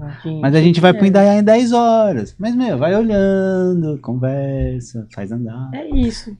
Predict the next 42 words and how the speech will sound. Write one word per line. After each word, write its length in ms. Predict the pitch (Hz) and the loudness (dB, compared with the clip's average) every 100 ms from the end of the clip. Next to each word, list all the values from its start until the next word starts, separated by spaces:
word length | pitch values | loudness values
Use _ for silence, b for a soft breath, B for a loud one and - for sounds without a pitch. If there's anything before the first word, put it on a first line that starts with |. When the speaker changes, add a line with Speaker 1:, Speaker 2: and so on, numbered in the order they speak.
| _ | _
Speaker 1:
Eu 160 | 190 208 | -6 -4
acho 140 | 220 | -4
que 20 | |
eu 60 | - | -2
Speaker 2:
São 60 | 170 | 0
Speaker 1:
vou 80 | |
Speaker 2:
coisas 240 | 262 170 175 | 4 4 4
Speaker 1:
gostar. 160 | 220 | 2
Speaker 2:
diferentes. 580 | 214 202 254 226 113 107 - | 0 2 4 4 4 -2 -14
Não 80 | - | -6
tem 120 | 240 | -2
melhor 360 | 214 135 127 135 | 2 4 4 4
nem 100 | 139 | 2
pior, 200 | 165 185 | 0 0
porque 140 | 190 | -2
tem 220 | 185 175 | 0 4
hora 140 | 160 165 | 4 2
que 100 | 170 | -2
eu 40 | |
confesso 440 | 165 131 - 113 107 | -2 -2 0 -4 -4
aqui, 160 | - | -8
eu 40 | 131 | -10
posso 260 | - - | -8 -14
tá 120 | - 139 | -6 -2
gravando, 340 | 127 117 143 | 0 0 0
mas 120 | 151 | 0
não 60 | 135 | 0
tem 100 | 139 | -2
problema. 320 | 143 120 98 - | -2 -2 -2 0
Tem 340 | 240 185 254 220 | 2 4 4 4
hora 160 | 220 | 4
que 60 | 247 | 4
eu 100 | 208 | 4
queria 320 | 262 190 180 | 4 4 4
mesmo 240 | 147 156 | 4 2
tá 220 | 139 135 117 | 2 2 2
lá 160 | 123 | 0
pra 100 | - | -2
sair 200 | 175 185 | -2 -2
chegar 260 | 180 180 190 | -2 0 2
logo, 380 | 185 131 120 | 2 2 0
né? 120 | 190 | -2